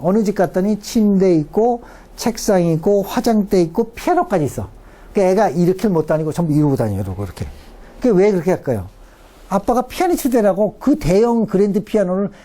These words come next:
그 방에다 집어넣었으니 애가 움직거리기가 너무너무 힘든 거야. 그래서 내가,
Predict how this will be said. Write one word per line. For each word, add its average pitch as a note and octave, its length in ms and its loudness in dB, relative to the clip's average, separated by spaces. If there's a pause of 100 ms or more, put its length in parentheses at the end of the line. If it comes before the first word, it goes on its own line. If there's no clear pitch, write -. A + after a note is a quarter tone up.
(120)
그 A3+ 180 -2
방에다 G#3 380 0
집어넣었으니 F3 680 0 (220)
애가 G#3 380 0 (840)
움직거리기가 A#3 1120 2 (640)
너무너무 A3+ 460 2
힘든 A#3 320 -2
거야. A#2 460 -8 (960)
그래서 G3+ 200 2
내가, F3 340 2